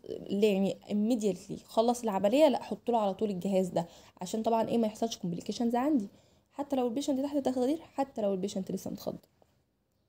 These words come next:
تاني حاجه، the portion of the range usually initiated is based on, آه، a range available and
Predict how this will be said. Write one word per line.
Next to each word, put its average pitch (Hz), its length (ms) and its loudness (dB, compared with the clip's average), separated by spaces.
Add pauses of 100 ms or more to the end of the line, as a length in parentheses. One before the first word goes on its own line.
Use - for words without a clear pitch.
(1500)
تاني 320 200 2
حاجه، 294 380 6
the 247 140 2
portion 262 640 4
of 240 100 4
the 202 340 2
range 254 260 4
usually 247 580 2
initiated 240 480 -2
is 196 80 -4
based 240 260 2
on, 254 320 4
آه، 196 240 2
a 202 200 2
range 254 240 6
available 247 520 4
and 233 300 2